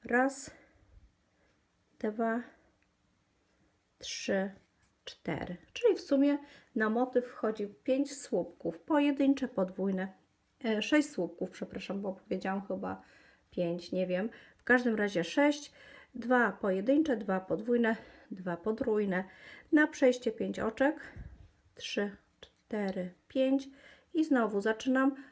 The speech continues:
od nawinięcia trzech, e, pętelek na szydełko i teraz znowu zacznę od podtrójnych słupków, czyli dwa słupki potrójne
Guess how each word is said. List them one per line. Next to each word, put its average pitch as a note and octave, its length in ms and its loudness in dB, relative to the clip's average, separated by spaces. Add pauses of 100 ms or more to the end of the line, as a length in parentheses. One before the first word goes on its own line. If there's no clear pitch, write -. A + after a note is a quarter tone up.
(200)
od C#4 140 2
nawinięcia A3+ 600 0
trzech, - 720 -2
e, G3+ 580 0 (420)
pętelek G#3 560 0
na G3+ 160 -2
szydełko G3 680 0 (840)
i E4+ 160 0
teraz A#3 500 0 (260)
znowu A3 560 0 (160)
zacznę A#3 600 -2
od B3+ 320 0
podtrójnych G3+ 1300 -2
słupków, - 920 -8 (840)
czyli F3+ 280 -4
dwa C4+ 360 2 (200)
słupki - 680 -6 (280)
potrójne G#3 880 -4